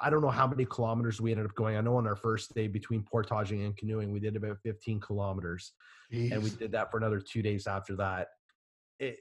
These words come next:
Speaker 1: it was a, it was an amazing experience. So anyone who's ever had this desire to go out and experience the backcountry or go through provincial parks and, and see what that's all like, I think we ended up doing a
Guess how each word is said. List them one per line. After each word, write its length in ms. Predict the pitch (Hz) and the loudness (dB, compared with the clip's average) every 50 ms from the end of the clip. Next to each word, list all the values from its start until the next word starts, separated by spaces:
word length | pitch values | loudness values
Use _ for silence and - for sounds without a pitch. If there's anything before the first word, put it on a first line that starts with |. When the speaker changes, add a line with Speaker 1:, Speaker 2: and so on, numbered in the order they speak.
| _ - | _ -12
Speaker 1:
it 240 | - 160 156 160 180 | -8 -4 -2 2 6
was 240 | 185 185 170 123 | 8 8 10 10
a, 200 | 156 147 139 135 139 - | 8 8 6 6 2 2
it 80 | 165 165 | 4 4
was 180 | 160 165 135 135 | 6 6 6 6
an 80 | 156 | 6
amazing 560 | 139 131 131 127 127 131 131 123 113 127 117 113 110 | 6 6 4 4 6 6 6 4 4 2 2 2 2
experience. 680 | 110 - - - - 107 101 101 95 92 92 92 - | 0 -2 -4 -2 0 0 0 2 0 0 -2 -4 -2
So 160 | - 120 104 | 0 0 2
anyone 460 | 104 110 123 135 143 147 147 143 135 | 2 2 4 4 4 6 6 6 6
who's 360 | 120 117 131 123 123 117 107 - - | 6 4 4 4 4 2 0 -4 -4
ever 220 | 120 123 110 123 | -4 -2 0 0
had 320 | 113 107 117 110 110 110 98 | 0 0 0 0 0 0 0
this 180 | 113 110 - | -2 -4 -4
desire 560 | - 113 104 98 117 110 107 110 110 110 110 110 | -4 -6 -4 -2 0 2 2 2 2 0 0 -2
to 120 | 104 - | -2 -4
go 240 | 110 95 113 110 113 | -2 0 0 2 2
out 240 | 110 110 110 110 110 | 2 2 2 0 0
and 300 | 110 107 104 101 104 101 101 _ - - - _ _ _ - - | 0 0 0 -2 -2 -4 -6 _ -20 -20 -20 _ _ _ -10 -10
experience 680 | 127 - - - - 135 127 123 127 123 120 117 - | -8 -8 -10 -6 -4 0 0 2 2 0 -2 -4 -4
the 60 | 107 | -4
backcountry 840 | 95 - 113 110 113 - - - - 113 110 104 - 123 117 117 113 | 0 2 2 2 2 0 -4 -2 -2 -2 -2 0 0 2 2 2 2
or 140 | 107 107 104 | 2 0 -2
go 220 | 104 - 113 113 | 0 0 0 0
through 200 | 110 - - 113 | 0 -2 -4 -6
provincial 360 | 98 - 98 117 117 113 - 113 | -4 -4 -4 -2 -2 -2 -2 -4
parks 460 | 104 - - 113 113 - - - - - | -4 -2 0 0 0 0 -2 -6 -6 -6
and, 200 | 110 107 104 104 - - | -4 -4 -4 -6 -6 -8
and 140 | 110 104 | -8 -8
see 240 | - - - 113 113 | -8 -8 -6 -4 -4
what 160 | 110 113 110 - | -4 -4 -2 -2
that's 260 | 107 101 101 - - | -2 -2 -2 -2 -2
all 140 | 120 107 104 | -2 -2 0
like, 320 | 104 104 101 98 101 98 _ - - - - - - - _ _ _ _ _ _ - - | 2 2 0 0 -2 -6 _ -18 -20 -20 -20 -20 -20 -20 _ _ _ _ _ _ -8 -6
I 60 | 120 | -4
think 140 | 120 131 107 | -4 -4 -4
we 140 | 110 117 113 | -2 0 0
ended 200 | 110 113 113 110 | 0 0 -2 -4
up 140 | 110 - - | -4 -4 -4
doing 260 | 117 113 110 110 107 | -4 -2 -2 -2 -2
a 80 | 104 | -4